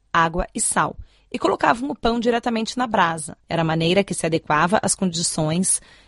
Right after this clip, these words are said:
eh, que eles viviam, já que os pães tradicionais eram,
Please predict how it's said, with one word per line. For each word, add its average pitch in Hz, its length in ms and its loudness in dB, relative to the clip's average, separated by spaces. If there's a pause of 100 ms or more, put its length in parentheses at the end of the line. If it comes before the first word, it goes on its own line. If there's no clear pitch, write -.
(140)
eh, 160 120 2
que 175 140 0
eles 185 180 2
viviam, 165 400 -4 (300)
já 170 180 0
que - 120 -6
os - 100 0
pães 160 260 -2
tradicionais 170 840 0
eram, 156 500 0